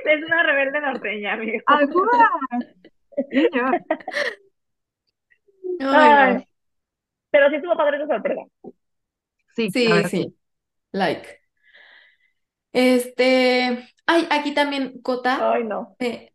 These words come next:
Speaker 1: Ay, no.
Speaker 3: neta, no, tenía unas ganas de pegarle que no se imagina. Cota se pone en un plan súper horrible, súper gacho,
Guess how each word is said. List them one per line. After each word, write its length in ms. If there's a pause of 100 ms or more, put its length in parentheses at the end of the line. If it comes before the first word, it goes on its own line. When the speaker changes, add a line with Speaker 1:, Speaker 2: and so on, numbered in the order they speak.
(100)
Speaker 1:
Ay, 260
no. 180
Speaker 3:
neta, 260 (120)
no, 340 (300)
tenía 240
unas 200
ganas 300
de 100
pegarle 600
que 100
no 140
se 80
imagina. 560 (640)
Cota 260 (180)
se 200
pone 520 (120)
en 100
un 160
plan 300
súper 600
horrible, 580
súper 340
gacho, 460